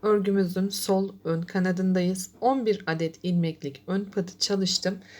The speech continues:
Şimdi on ikinci ilmeğimiz olan ters ilmeğimizi ördükten hemen sonra şöyle örgüme bakıyorum. Üç tane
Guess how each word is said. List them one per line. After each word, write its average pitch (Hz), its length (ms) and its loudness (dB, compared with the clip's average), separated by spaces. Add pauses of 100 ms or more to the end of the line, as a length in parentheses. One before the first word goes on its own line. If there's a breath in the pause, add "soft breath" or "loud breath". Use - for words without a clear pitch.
(180 loud breath)
Şimdi 226 540 4 (340 soft breath)
on 302 280 0
ikinci 185 440 2
ilmeğimiz 170 560 -2
olan 170 360 -2 (100)
ters 208 360 -2
ilmeğimizi 151 600 -6
ördükten 160 640 -4
hemen 165 440 -4
sonra 170 600 -4 (460 loud breath)
şöyle 277 260 4
örgüme 202 520 2
bakıyorum. 196 580 0 (400 loud breath)
Üç 311 220 2
tane 208 420 0